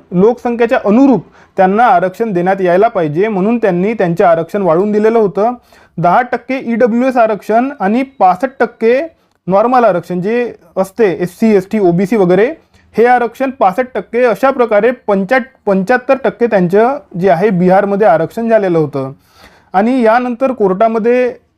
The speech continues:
याचिका दाखल करण्यात आली आणि त्याचा निकाल लागला. निकालामध्ये कोर्टाने म्हटले की हे घटनाबाह्य आहे,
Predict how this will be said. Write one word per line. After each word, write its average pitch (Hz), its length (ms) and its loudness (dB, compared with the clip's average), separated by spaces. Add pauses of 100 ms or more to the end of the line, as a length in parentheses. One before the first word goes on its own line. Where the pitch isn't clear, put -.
(280)
याचिका 175 380 0
दाखल 240 300 0
करण्यात 190 340 0
आली 185 320 0
आणि 185 260 0
त्याचा 208 480 2
निकाल 190 380 0
लागला. 185 440 2 (440)
निकालामध्ये 233 680 0
कोर्टाने 214 440 0
म्हटले 214 340 -2
की 233 120 -8
हे 220 120 0
घटनाबाह्य 196 600 2
आहे, 202 340 0